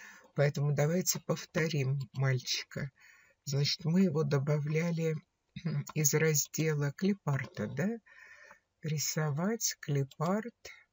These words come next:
И мальчик у нас был не на первой странице.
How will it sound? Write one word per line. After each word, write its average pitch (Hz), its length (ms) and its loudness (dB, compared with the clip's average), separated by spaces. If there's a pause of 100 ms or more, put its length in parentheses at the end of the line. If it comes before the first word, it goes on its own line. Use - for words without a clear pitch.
(880)
И 143 400 0 (100)
мальчик 151 800 -2
у 135 60 0
нас 147 420 0
был 147 440 -2
не 147 260 0
на 160 160 0 (120)
первой 147 380 0
странице. 139 1200 -2